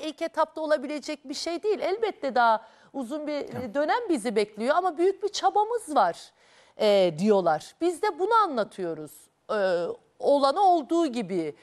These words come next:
Speaker 2: Ya.
Speaker 1: Mühendisler kendi ağızlarından <coughs> söylüyorlar bunları. Şimdi, e, yüz bin varile çıkartmaya çalışıyor Türkiye.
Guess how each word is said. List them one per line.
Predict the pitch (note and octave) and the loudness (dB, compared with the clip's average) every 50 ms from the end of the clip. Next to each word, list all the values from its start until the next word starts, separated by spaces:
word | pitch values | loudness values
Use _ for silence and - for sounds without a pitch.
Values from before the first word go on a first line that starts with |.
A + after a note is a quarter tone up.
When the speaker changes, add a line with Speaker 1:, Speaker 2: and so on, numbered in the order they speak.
| _ _ _ - | _ _ _ -16
Speaker 2:
Ya. | G2+ G2+ - - - | -10 -8 -6 -4 -2
Speaker 1:
Mühendisler | - D4+ D4+ E4+ F4 F4 E4+ E4+ F4 F4 - - F#4+ F4+ F4 F4 E4+ - _ _ _ _ _ _ | 0 2 2 2 2 0 -2 -4 -6 -6 -4 0 4 4 4 2 0 -4 _ _ _ _ _ _
kendi | - D4 D4+ D#4 E4+ F#4 | 0 2 2 4 4 4
ağızlarından | E4 D4+ D4 D4 D4 D4+ D4+ D#4 D#4 D#4 D4+ E4 E4 E4 D#4+ - | 6 6 4 4 2 2 0 0 0 0 2 2 2 2 2 0
<coughs> | - - | 0 4
söylüyorlar | C#4 B3+ A3+ A3 G3+ G#3 G3+ F#3+ F#3 F#3+ F#3 F3+ E3+ D#3 E3 | 6 6 6 6 4 2 2 2 4 4 4 2 2 -2 -6
bunları. | G3 F#3+ G3 G3 G3+ A3 D4 A4 A#4+ - _ _ _ _ - | -10 -8 -4 -2 0 0 0 -2 -4 -6 _ _ _ _ -12
Şimdi, | - - D#4+ F4 E4+ F#4 F4 - _ _ _ _ _ - | -8 -4 -2 0 0 0 -2 -2 _ _ _ _ _ 0
e, | B3+ B3+ B3 A#3+ A#3 A#3 - - - - _ - | 0 2 2 2 0 -2 -4 -8 -14 -20 _ -12
yüz | A#3+ A#3+ D4 F4+ F#4+ D#4+ C#4+ D4 | -4 0 2 2 2 2 0 0
bin | F4 E4+ E4 D4+ | 0 2 2 2
varile | D4 C#4 C4 B3+ B3+ A#3+ | 2 2 2 2 0 0
çıkartmaya | A#3 - - A#3+ - A#3+ A3 - - A3+ A3+ G#3+ G3+ | 0 -2 -6 -2 0 0 0 0 -2 -6 -4 -4 -4
çalışıyor | G3 - G#3+ G3+ G3 G3 - - G#3+ G3 F#3 | -6 -6 -6 -6 -6 -8 -8 -6 -6 -6 -6
Türkiye. | F#3+ - G#3 F3+ E3+ - - G#3 G#3+ C4 F4+ | -6 -10 -12 -14 -12 -10 -6 -2 0 0 0